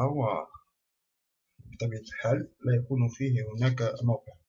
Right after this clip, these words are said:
والكود الخاص بالبلوجر هو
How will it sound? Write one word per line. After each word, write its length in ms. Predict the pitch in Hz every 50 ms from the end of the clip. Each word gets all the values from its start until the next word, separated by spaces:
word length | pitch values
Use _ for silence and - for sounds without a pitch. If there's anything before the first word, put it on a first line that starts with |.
| _ _ - - - - - - - - - - _ _
والكود 800 | - 135 151 160 156 151 147 135 127 123 123 - 196 143 143 139
الخاص 420 | 120 - - - 196 190 - -
بالبلوجر 520 | 156 165 147 139 143 127 123 120 151 180 240 302 302 - - _ _ - _ -
هو 460 | 165 175 170 151 131 233 - - -